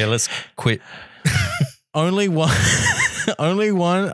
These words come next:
Speaker 2: receiver in the playoffs, that's Mike Evans, has gone over seventy-five yards against the Rams. Does that worry you b-, about these w-, Bengals wide receivers?
Speaker 1: Uh,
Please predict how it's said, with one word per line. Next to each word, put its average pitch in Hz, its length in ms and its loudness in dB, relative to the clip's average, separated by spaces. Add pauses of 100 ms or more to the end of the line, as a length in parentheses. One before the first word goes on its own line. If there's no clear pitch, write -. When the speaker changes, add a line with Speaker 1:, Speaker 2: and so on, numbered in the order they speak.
Speaker 2:
receiver 147 400 2
in 110 60 2
the 110 80 0
playoffs, 113 320 0
that's 107 160 -2
Mike 117 240 2
Evans, 104 240 2
has 104 120 0
gone 107 240 2
over 104 240 2
seventy-five 101 600 2
yards 92 260 2
against 90 220 0
the 98 80 2
Rams. 92 420 2 (1000)
Does 131 260 2
that 151 120 2
worry 123 260 2
you 120 60 2
b-, 110 140 -2 (120)
about 101 440 2
these 101 240 4
w-, 78 260 -4 (160)
Bengals 110 480 2
wide 101 220 2
receivers? 101 720 2 (500)
Speaker 1:
Uh, 156 840 0